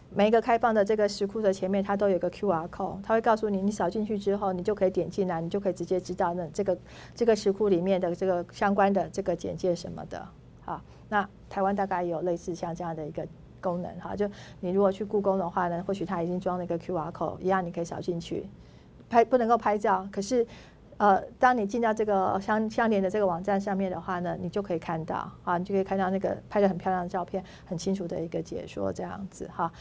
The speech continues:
那可是你，你的售后服务好不好，应该也就是后面的消费者他有没有继续再去看什么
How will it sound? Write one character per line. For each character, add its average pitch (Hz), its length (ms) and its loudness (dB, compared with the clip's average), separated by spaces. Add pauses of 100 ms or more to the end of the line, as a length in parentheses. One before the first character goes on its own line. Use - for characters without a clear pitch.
(140)
那 233 160 2 (280)
可 - 120 -10
是 226 240 2 (300)
你， 208 260 2 (500)
你 214 160 4
的 240 200 8
售 269 200 4
后 254 140 4
服 226 200 -4
务 247 40 2
好 220 160 -2
不 220 140 -2
好， 202 220 -2
应 214 120 -2
该 220 160 6
也 196 80 0
就 220 140 2
是 220 240 -2 (640)
后 - 260 4
面 247 140 4
的 214 100 4
消 208 200 2
费 190 220 2
者 - 300 -4 (580)
他 240 200 4
有 214 160 4
没 196 100 2
有 190 100 2
继 220 140 -4
续 202 180 -2
再 196 140 2
去 196 140 2
看 190 260 -2
什 185 140 -8
么 175 260 -8